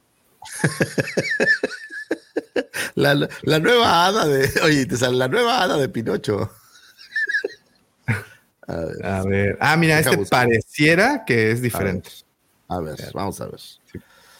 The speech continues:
Speaker 2: Nada más dame un segundo porque
Speaker 1: Tic,
Speaker 2: están pasando
Speaker 1: tac,
Speaker 2: anuncios.
Speaker 1: tic, tac, tic, tac. ¿Quién fue el personaje? ¿Cuál es el
Speaker 2: El
Speaker 1: primer
Speaker 2: héroe de la
Speaker 1: beso que ves en
Speaker 2: independencia.
Speaker 1: Star Wars?
Speaker 2: ¿Por qué no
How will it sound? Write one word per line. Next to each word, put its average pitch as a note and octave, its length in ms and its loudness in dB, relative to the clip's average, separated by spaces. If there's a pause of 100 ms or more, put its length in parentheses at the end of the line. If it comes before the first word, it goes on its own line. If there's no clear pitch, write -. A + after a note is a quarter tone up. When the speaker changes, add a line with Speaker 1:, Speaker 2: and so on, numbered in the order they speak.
(520)
Speaker 2:
Nada F#2+ 140 -6
más F#2 180 -6
dame G2 180 0
un G2+ 80 0
segundo C3+ 360 0
porque - 240 -6
Speaker 1:
Tic, F#2+ 40 0
Speaker 2:
están G#2 180 0
pasando G#2 520 0
Speaker 1:
tac, F#2 120 -8
Speaker 2:
anuncios. A#2+ 580 0
Speaker 1:
tic, - 120 -20
tac, A2+ 160 -8 (380)
tic, - 120 -18 (360)
tac. - 500 -8 (2250)
¿Quién G3+ 720 0
fue D#3 1000 2 (720)
el F#2+ 260 0
personaje? G#2 1400 -4
¿Cuál F3+ 160 2
es F#3+ 80 -2
el D#3+ 140 0
Speaker 2:
El A#2+ 120 4
Speaker 1:
primer B2+ 120 6
Speaker 2:
héroe E3+ 140 6
de F3 60 4
la C#3+ 80 4
Speaker 1:
beso B2+ 120 4
que C3 160 6
ves A#2+ 140 0
en C3+ 60 4
Speaker 2:
independencia. D#3+ 260 4
Speaker 1:
Star - 140 0
Wars? C3+ 80 2
Speaker 2:
¿Por E3 120 2
qué B3 80 0
no D4+ 160 0